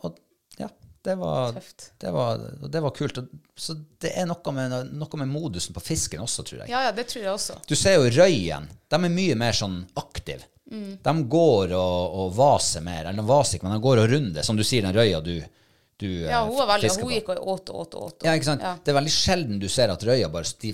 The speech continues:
Speaker 1: fiskene du ser, de står ikke bare i ro. De har, de driver med et eller annet.
Speaker 2: Mm.
Speaker 1: Og kanskje det er det med ørreten også,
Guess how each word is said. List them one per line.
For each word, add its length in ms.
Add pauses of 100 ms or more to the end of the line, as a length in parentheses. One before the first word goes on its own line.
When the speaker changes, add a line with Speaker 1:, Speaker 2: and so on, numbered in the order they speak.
(140)
Speaker 1:
fiskene 400
du 0
ser, 460 (180)
de 80
står 560
ikke 140
bare 160
i 20
ro. 140 (480)
De 180
har, 240
de 160
driver 300
med 100
et 140
eller 160
annet. 260
Speaker 2:
Mm. 160 (580)
Speaker 1:
Og 100
kanskje 300
det 140
er 100
det 40
med 120
ørreten 380
også, 260